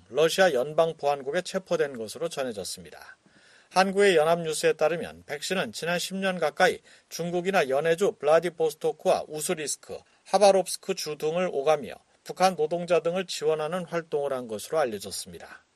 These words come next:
백 씨는 연해주 선교사 협의회에 가입하지 않은 상태로 개인적으로 현지 활동을 했고 여행 업체에도 관여한 것으로 전해졌습니다. 타스 통신은 백 씨가 이천이십 년부터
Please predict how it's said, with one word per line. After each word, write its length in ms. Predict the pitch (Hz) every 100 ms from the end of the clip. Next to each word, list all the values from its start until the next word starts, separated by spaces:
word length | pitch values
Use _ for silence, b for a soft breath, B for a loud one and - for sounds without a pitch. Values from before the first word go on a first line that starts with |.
| b b b b -
백 160 | 156
씨는 320 | - 190 123 104
연해주 420 | 151 175 175 185
선교사 520 | - 196 196 185 190
협의회에 480 | 160 165 156 165 175
가입하지 540 | - 139 147 156 160
않은 200 | 131 139
상태로 520 | 139 135 - 175 98 82
개인적으로 640 | 123 156 160 156 170 190
현지 300 | 156 175 165
활동을 480 | 156 139 - 135 131
했고 340 | 143 - - B B B -
여행 280 | 143 190 170
업체에도 540 | 127 - - 160 180
관여한 480 | - 127 143 139 135
것으로 340 | 113 104 139
전해졌습니다. 880 | 156 139 123 104 - 87 - 69 - _ b b b b -
타스 240 | 190 185
통신은 540 | 185 180 196 175 90 -
백 160 | 143
씨가 260 | - 185 165
이천이십 680 | 123 156 - 165 147 - 165
년부터 540 | 156 143 139 127